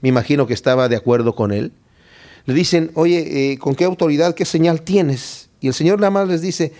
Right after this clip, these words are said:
"Destruyan este templo y yo lo voy a reedificar en tres días". Él estaba hablando de su cuerpo. Pero ¿saben qué pasa aquí?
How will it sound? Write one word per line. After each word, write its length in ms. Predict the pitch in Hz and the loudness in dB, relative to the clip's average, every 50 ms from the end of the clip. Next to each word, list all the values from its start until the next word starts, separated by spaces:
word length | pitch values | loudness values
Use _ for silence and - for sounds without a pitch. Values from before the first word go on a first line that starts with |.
| - - | -20 -4
"Destruyan 500 | - 156 160 - - 233 262 254 240 226 | -2 -2 -2 0 0 0 2 4 4 4
este 280 | 240 240 196 - 226 202 | 2 0 0 0 -2 -2
templo 560 | - - 220 220 220 202 - 254 247 277 - - | 2 2 2 2 2 -2 -2 -2 -2 -2 -4 -4
y 80 | - 139 | -2 0
yo 140 | 147 175 | 2 2
lo 120 | 175 180 180 | 2 2 2
voy 140 | 175 180 180 | 2 2 0
a 80 | 170 160 | 2 2
reedificar 540 | 156 147 135 135 117 135 131 - 156 156 | 0 0 0 -2 -4 -4 -2 0 0 0
en 100 | 156 143 | 0 0
tres 220 | 135 151 156 139 127 | 0 -2 -2 -2 0
días". 300 | 143 156 151 135 - - - - - | 0 0 0 -2 -4 -10 -18 -6 -2
Él 100 | - 180 | 0 0
estaba 280 | 175 - - 185 180 156 | 0 0 0 0 0 0
hablando 260 | 147 165 165 165 151 | 0 0 0 0 -2
de 100 | 127 113 | -2 -4
su 180 | - - 120 | -4 -8 -10
cuerpo. 540 | - - 160 196 233 226 220 - - - - _ _ _ _ _ - - - - - | -10 -2 0 0 0 0 -4 -10 -18 -20 -20 _ _ _ _ _ -20 -20 -20 -14 -4
Pero 160 | - 147 156 | 0 0 0
¿saben 300 | - 160 202 208 240 233 | 2 2 2 2 0 0
qué 140 | - 220 - | 0 -2 0
pasa 260 | - 202 202 - 190 | 0 0 0 0 -4
aquí? 360 | - - 180 226 330 339 - | -4 -4 -4 -4 -4 -6 -10